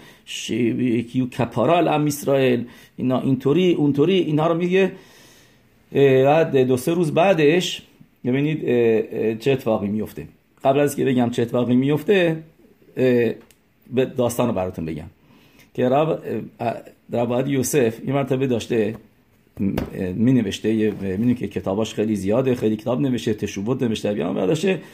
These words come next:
یه تشوبایی می‌نویسه، بعد یه احتیاج به یه کتابی داشته. اسم کتاب اوهل یعقوب،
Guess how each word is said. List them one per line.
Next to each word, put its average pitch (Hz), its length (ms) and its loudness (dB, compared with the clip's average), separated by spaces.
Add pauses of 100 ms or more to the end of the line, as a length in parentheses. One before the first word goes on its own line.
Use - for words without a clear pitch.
(160)
یه 165 120 2
تشوبایی 151 340 -2
می‌نویسه، 175 200 -2
بعد 175 220 0
یه 185 80 4
احتیاج 165 320 2
به 143 100 2
یه 156 120 4
کتابی 120 360 -2
داشته. - 360 -10
اسم 160 280 -6
کتاب 143 340 0 (640)
اوهل 143 500 6 (360)
یعقوب، 104 540 0